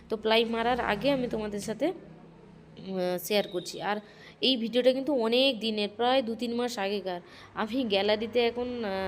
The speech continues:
দেখতে গিয়ে দেখলাম এই ভিডিওটা আছে, পোস্ট করাই হয়নি, সেই জন্য আমি পোস্ট করে দিলাম এখন এডিট করে। তো এ, তারপরে দেখো থার্মোকলটা আমি, আহ, কেটেছি, তো কেটে এখন সেট করছি।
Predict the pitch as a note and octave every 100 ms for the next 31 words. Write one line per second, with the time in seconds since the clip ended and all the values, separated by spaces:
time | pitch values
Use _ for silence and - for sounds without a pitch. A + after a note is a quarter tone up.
0 | F#3 F#3+ G3+ G3+ B3 A#3 A#3+ A3+ A#3 A3+
1 | G#3 G3+ G#3+ G#3+ G3 B3 G#3 G#3+ - F#3+
2 | F#3 A3 G3 F3 A3 - - - - G3
3 | F3+ G3+ G3+ G#3 C4 F#4 G#3 G3+ - F3+
4 | F3 E3+ F3 E3+ E3+ F3+ E3+ E3+ - F#3
5 | G#3+ F#4 - - - G3+ G#3 G3+ - F#3
6 | G#3+ A3+ C4 A#3 A3 C#4+ F4 B3 G#3 G#3
7 | G3+ G#3 G#3 G#3 G#3 E4 - - - -
8 | - - - - - E3+ F#3 F#3 F#3+ F#3+
9 | A3 G#3 G#3+ - - - - - - -
10 | - - - - A3+ - A#3+ C4 C4+ D4
11 | C#4+ - A#3 - A#3 A#3 -